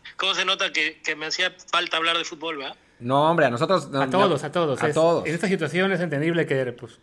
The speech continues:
Speaker 3: sí, nos sirve a todos para liberarnos un poco la cabeza de las noticias, de estar encerrados todo el tiempo. Entonces, sí, eh, es bueno también para nosotros tener este rato para hablar contigo, para escuchar la, las anécdotas, y seguramente que para el público que llegó ya hasta esta parte del programa,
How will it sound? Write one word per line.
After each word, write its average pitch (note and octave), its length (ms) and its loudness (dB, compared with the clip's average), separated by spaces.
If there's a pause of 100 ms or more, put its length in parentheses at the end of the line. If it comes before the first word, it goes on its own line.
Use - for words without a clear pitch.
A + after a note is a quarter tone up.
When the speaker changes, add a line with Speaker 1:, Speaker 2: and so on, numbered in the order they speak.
Speaker 3:
sí, F#3+ 160 -2
nos D3 140 -4
sirve F#3 200 2
a G#3 40 4
todos G3 320 4
para B2 640 0 (460)
liberarnos D3+ 380 2
un F#3 120 0
poco F#3+ 300 2
la C#3 80 0
cabeza D#3+ 360 0
de C#3+ 100 -2
las B2+ 100 -2
noticias, G3+ 720 0
de B2 180 -2
estar D#3 240 -2
encerrados C#3 480 0
todo C#3 160 -2
el B2 80 -4
tiempo. F3+ 540 -2
Entonces, C3+ 340 -4
sí, - 60 -20 (320)
eh, A2+ 340 0
es C#3+ 120 -2
bueno D#3 220 0
también D3 240 -4
para C3 160 2
nosotros C#3 400 -4 (420)
tener C3+ 200 -2
este - 120 -6
rato C#3+ 240 -2
para B2 180 -2
hablar C#3 140 -2
contigo, F3+ 460 0
para A2 280 -6
escuchar B2+ 420 -8
la, C3 240 -4 (260)
las B2 140 -8
anécdotas, F#3 500 -2 (160)
y C3+ 80 -4
seguramente D3 320 -4
que C#3 80 -2
para B2 140 -2
el A#2+ 40 -4
público D3 300 0
que B2 140 -4
llegó C3+ 200 -2
ya D3+ 380 -2
hasta - 220 -6
esta D3 160 -6
parte D3 180 -4
del C3 100 -4
programa, D#3 400 -4